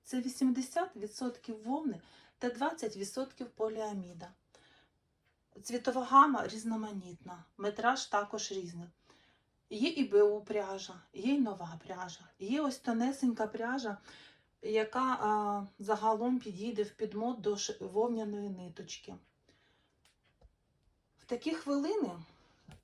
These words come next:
як зараз, як завжди, бракне слів. Завжди хвилювання бере верх.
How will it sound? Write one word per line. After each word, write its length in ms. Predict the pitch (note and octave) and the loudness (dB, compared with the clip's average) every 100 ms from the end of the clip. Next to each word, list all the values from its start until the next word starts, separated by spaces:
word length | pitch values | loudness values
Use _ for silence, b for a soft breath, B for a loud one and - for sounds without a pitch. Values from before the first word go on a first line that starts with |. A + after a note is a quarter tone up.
| - - _ _ - | -20 -20 _ _ -18
як 240 | G3 G3+ G3 | -4 -4 -2
зараз, 500 | A#3 C4 G#3 - - b b b - | -2 -2 -4 -8 -20 b b b -2
як 180 | A3 | -2
завжди, 560 | A3 C4 D#4+ B3+ B3 B3 B B B B _ - | 2 4 4 4 0 0 B B B B _ -8
бракне 420 | A3+ A#3+ A#3+ A#3 | 0 0 0 -4
слів. 320 | - F3 E3+ - _ _ B B B B B B _ | -4 -10 -10 -12 _ _ B B B B B B _
Завжди 420 | G#3 C#4 E4+ D4 | 2 4 6 2
хвилювання 720 | D4+ D4+ D4 D4+ D4+ E4 E4 C#4+ | 0 0 0 4 4 4 4 2
бере 340 | A#3 A#3 B3 | 2 2 2
верх. 560 | G#3 F#3 E3 - - | 2 0 0 -10 -18